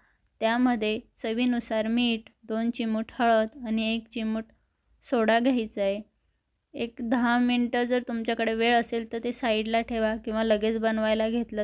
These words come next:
तरी काही हरकत नाही. हे छान मस्त कडक होतात, खायलाही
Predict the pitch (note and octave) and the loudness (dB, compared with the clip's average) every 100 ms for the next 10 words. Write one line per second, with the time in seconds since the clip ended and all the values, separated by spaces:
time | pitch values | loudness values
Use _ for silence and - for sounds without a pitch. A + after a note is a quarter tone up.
0 | G#3+ G#3+ G#3+ G#3 G#3 A3+ A3+ A3 G#3 G3+ | -4 -4 -2 0 0 -2 -4 -4 -6 -4
1 | G3+ G#3 - - _ - _ B3+ B3 B3+ | -6 -8 -12 -20 _ -20 _ -2 -2 0
2 | B3+ B3 A#3+ A#3+ B3+ B3 A3 A3 A3+ B3 | 2 2 2 0 -4 0 0 0 0 -4
3 | A3 A3+ A3 - B3 A3+ A3 A3+ | -2 -4 -4 -8 -4 0 0 -2